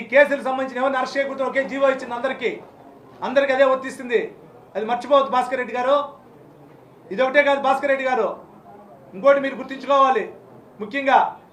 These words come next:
నాయకత్వ లక్షణం అంటే పోరాడాలి.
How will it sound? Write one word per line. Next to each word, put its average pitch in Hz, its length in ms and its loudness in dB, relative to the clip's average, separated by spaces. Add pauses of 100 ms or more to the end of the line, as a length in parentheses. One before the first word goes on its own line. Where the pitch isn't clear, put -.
(580)
నాయకత్వ 277 540 2
లక్షణం 262 300 -6
అంటే 277 180 4 (720)
పోరాడాలి. 269 580 4